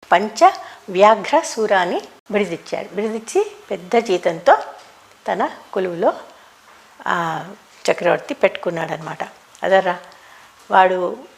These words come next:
చేసిన చిన్న సహాయానికి అవి ఇతనికి జీవితంలో చాలా గొప్ప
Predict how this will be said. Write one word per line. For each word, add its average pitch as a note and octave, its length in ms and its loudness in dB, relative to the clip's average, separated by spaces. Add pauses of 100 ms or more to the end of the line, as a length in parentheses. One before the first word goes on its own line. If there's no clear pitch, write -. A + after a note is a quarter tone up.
(180)
చేసిన E4 280 2
చిన్న E4+ 680 2 (100)
సహాయానికి G3 840 0 (500)
అవి G3 500 2 (160)
ఇతనికి G3+ 420 0
జీవితంలో C4+ 680 4
చాలా A#3+ 580 2
గొప్ప G3 380 4